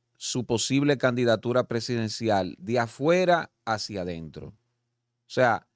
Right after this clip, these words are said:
¿quién está postulando ahora mismo fuertemente por Juan Ariel Jiménez y lo hace de esa manera? Nada más y nada menos que el sucesor del principal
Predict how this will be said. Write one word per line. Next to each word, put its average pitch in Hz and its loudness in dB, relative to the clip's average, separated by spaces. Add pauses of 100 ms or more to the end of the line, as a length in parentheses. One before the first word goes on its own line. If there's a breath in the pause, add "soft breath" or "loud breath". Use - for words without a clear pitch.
(240)
¿quién 220 0
está 190 0 (220)
postulando 147 2
ahora 143 4
mismo 135 -2
fuertemente 135 0
por 113 -2
Juan 113 0
Ariel 123 -2
Jiménez 123 -4
y 107 -4
lo 110 4
hace 131 0
de 131 -2
esa 127 -6
manera? 123 -4 (460 soft breath)
Nada 110 -2
más 127 -2
y 135 -2
nada 135 2
menos 131 -2 (300)
que 110 0
el 101 -2
sucesor 131 -2 (800)
del 117 2
principal 120 -2